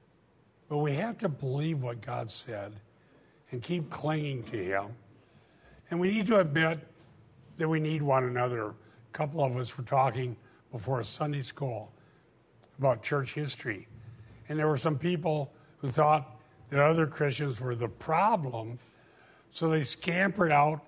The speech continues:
This was a couple thousand years ago. Scampered out into caves and tried to be holy all by themselves. And what happened wasn't that they became holy,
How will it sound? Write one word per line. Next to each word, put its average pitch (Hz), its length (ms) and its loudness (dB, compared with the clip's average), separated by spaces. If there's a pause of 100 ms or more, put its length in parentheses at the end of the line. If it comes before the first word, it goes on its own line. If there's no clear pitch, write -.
(1500)
This 143 200 -4
was 120 120 -8
a - 20 -16
couple 120 280 -6
thousand 117 420 0
years 143 260 -2
ago. 113 320 -8 (720)
Scampered 208 480 2
out 165 220 6
into 139 220 0
caves 135 800 -6 (760)
and 135 100 -4
tried 170 260 4
to 165 60 -2
be 139 180 -2
holy 143 600 2 (720)
all 170 140 6
by 170 200 6
themselves. 151 880 -2 (1800)
And 160 420 4 (540)
what 151 200 4
happened 135 640 2 (580)
wasn't 175 360 2
that 160 140 -4
they 147 120 -2
became 139 420 -4
holy, 135 600 0